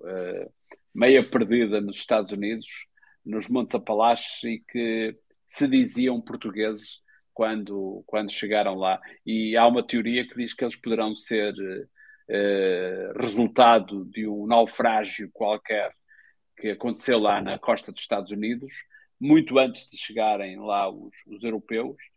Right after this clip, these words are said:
e que os, os sobreviventes desse naufrágio, meia dúzia de, de, de, de marinheiros, eh, acabaram por, eh, acasalar com as,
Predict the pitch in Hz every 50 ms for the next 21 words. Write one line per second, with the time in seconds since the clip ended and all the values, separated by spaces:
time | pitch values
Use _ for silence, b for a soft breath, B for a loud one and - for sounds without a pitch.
0 | _ _ _ _ _ _ - 117 120 123 127 131 127 123 - - - 139 135 139
1 | 143 143 139 107 120 151 143 123 - - - 147 139 - - 156 139 135 139 135
2 | 135 139 127 127 139 131 123 - - 113 107 - - - 123 123 123 - 131 131
3 | 143 - - - 156 - _ _ _ _ _ - 113 120 123 123 117 110 120 120
4 | 107 - 113 104 92 - - 101 95 95 92 92 - - - 98 95 98 98 101
5 | - _ B B B B B B B _ - - - 104 101 98 92 92 92 92
6 | 95 92 95 98 - - - - - - _ _ _ - - 95 95 92 92 92
7 | 92 95 98 117 117 117 110 113 120 131 - - - - - - _ _ _ _
8 | _ _ _ _ _ _ _ _ _ _ _ _ _ _ - - 120 123 117 127
9 | 127 - 135 120 131 135 135 123 - 131 135 131 135 135 131 131 139 - b b
10 | b b b b b - 123 - - 147 - - 135 127 123 117 120 117 107 -
11 | - - 104 98 95 92 95 98 98 95